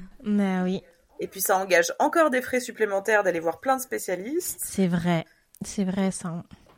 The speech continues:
Speaker 2: Puis en plus, ça peut être traumatisant, quoi. On sait avec toutes les mauvaises expériences et tous les témoignages qu'on lit sur les réseaux sociaux et qu'on a vécu, quoi, en tout cas que j'ai vécu et que vous avez peut-être vécu de mauvaises expériences chez des gynécologues,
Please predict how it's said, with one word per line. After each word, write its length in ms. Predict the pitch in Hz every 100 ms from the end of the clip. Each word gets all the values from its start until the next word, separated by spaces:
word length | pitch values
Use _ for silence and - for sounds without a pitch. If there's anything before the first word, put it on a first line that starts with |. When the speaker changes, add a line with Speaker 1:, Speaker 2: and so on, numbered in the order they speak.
| -
Speaker 2:
Puis 140 | 202
en 60 | 170
plus, 160 | -
ça 160 | 247 202
peut 100 | -
être 120 | 165
traumatisant, 680 | - - 170 165 214 233 196
quoi. 160 | 180
On 160 | 156 151
sait 240 | - -
avec 240 | 214 180 -
toutes 160 | 196
les 80 | 190
mauvaises 320 | 180 170 175
expériences 480 | 175 - 180 190 196
et 40 | 175
tous 120 | 175
les 80 | 175
témoignages 520 | 175 170 180 175 -
qu'on 200 | 180 165
lit 160 | 185
sur 160 | 190 196
les 120 | 185
réseaux 220 | 170 170
sociaux 520 | 175 180 - 208 208 -
et 180 | 196 196
qu'on 380 | - 175 165 165
a 80 | 156
vécu, 320 | 165 160 185
quoi, 160 | 160 156
en 20 |
tout 100 | -
cas 140 | 165
que 200 | 165 170 160
j'ai 180 | 170 226
vécu 580 | 220 214 - 247 247 240
et 80 | 185
que 80 |
vous 160 | 220 208
avez 140 | 220
peut-être 260 | - 220 196
vécu 300 | 202 220 226
de 80 | 202
mauvaises 320 | 208 220 214
expériences 440 | 226 - 202 208 220
chez 80 |
des 140 | 180 190
gynécologues, 720 | 220 254 247 220 277 311 233